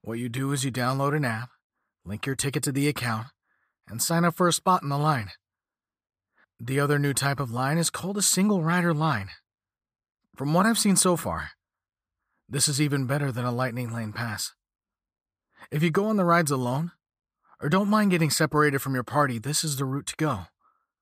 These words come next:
When people come to a park like this, they're rarely traveling alone. I've already hit one of the oldest and most well-known indoor roller coasters twice.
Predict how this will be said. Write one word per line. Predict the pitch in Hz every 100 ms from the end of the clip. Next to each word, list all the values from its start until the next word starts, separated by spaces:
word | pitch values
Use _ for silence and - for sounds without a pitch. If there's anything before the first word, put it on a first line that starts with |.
| _ _ _ _ _ _ _ _
When | - 147
people | - 208 254
come | 220 208
to | 180 147
a |
park | 117 135 143
like | 131 113 -
this, | 156 208 - - _ _ _ _ _ _ _ _ -
they're | 143 147
rarely | 156 165 127
traveling | 113 135 131 135 131
alone. | 135 135 107 - _ _ _ _ _ _ _ _ _ _ _ _ _ _ _ -
I've | 190
already | 233 240 233 170
hit | 196 131
one | 147 151
of |
the | 143
oldest | 120 147 151 147 135
and | 127
most | 135 139 -
well-known | 120 156 175 151 147 139
indoor | 131 139 143 147 147
roller | 143 147 117
coasters | - 110 - 113
twice. | - - 160 90 -